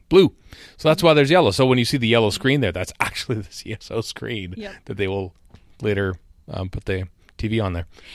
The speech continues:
Speaker 2: And I think it, it's somewhere in my mind I had known that that was the case,
Speaker 1: Mm-hmm.
Speaker 2: in, especially in this era. We, I, I'm pretty sure we talked about it specifically in, um,
Speaker 1: Day of the Daleks was very prominently featured for one. But
Speaker 2: Uh,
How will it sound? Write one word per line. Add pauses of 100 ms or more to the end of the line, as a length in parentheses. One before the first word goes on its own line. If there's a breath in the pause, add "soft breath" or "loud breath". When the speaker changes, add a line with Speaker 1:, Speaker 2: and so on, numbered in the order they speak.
(120)
Speaker 2:
And
I
think
it,
it's
somewhere
in
my
mind
I
had
known
that
that
was
the
case,
Speaker 1:
Mm-hmm.
Speaker 2:
in,
especially
in
this
era.
We,
I,
I'm
pretty
sure
we
talked
about
it
specifically (380 loud breath)
in,
um,
Speaker 1:
Day
of
the
Daleks
was
very
prominently
featured
for
one.
But
Speaker 2:
Uh,